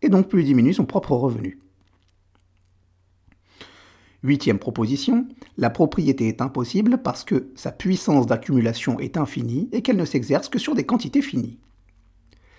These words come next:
La propriété, parce qu'elle n'est jamais satisfaite, c'est-à-dire qu'à moins que le propriétaire ne l'aliène, elle est perpétuelle et éternelle. La spoliation ne finit jamais. Quand est-ce que le producteur peut dire au propriétaire,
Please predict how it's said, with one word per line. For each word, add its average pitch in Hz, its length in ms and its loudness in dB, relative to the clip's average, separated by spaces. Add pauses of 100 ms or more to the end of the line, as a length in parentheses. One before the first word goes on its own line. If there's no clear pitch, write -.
(320)
La - 80 0
propriété, 117 640 -2
parce 135 280 -10
qu'elle 123 140 0
n'est 113 120 4
jamais 107 240 2
satisfaite, - 640 -6
c'est-à-dire 127 400 -2
qu'à 135 100 0
moins 151 180 4
que - 80 0
le 120 140 2
propriétaire 135 600 2
ne 117 80 -4
l'aliène, 127 540 2
elle 120 100 -2
est 113 60 -4
perpétuelle 170 640 0
et 131 100 6
éternelle. 131 500 2 (440)
La 269 100 0
spoliation 156 600 2
ne 180 80 2
finit 151 240 0
jamais. 98 340 -6 (1200)
Quand - 160 0
est-ce 247 100 6
que 170 60 2
le 113 100 6
producteur 196 640 0
peut 143 80 -2
dire 123 220 2
au 117 40 -4
propriétaire, 143 760 0